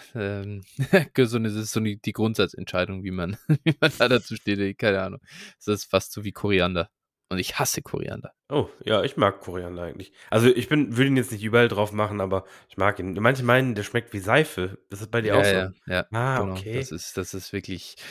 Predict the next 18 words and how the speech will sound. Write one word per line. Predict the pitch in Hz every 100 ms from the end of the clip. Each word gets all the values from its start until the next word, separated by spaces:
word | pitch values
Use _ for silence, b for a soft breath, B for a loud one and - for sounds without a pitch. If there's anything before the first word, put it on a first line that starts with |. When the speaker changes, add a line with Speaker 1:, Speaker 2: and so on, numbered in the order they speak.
| B
Speaker 1:
ich | B
kann | 123 127
Essen, | 135 - 131
in | 117
dem | 113 120
das | 110 -
drin | 123
ist, | 120 110
wirklich, | 120 107 -
ich | -
kann's | - 123 117
dann | 110 107
nicht | 113 107
mehr | 95
essen | 101 - 87
Speaker 2:
Ah, | -
Speaker 1:
eigentlich. | 98 95 98
Speaker 2:
wow. | 85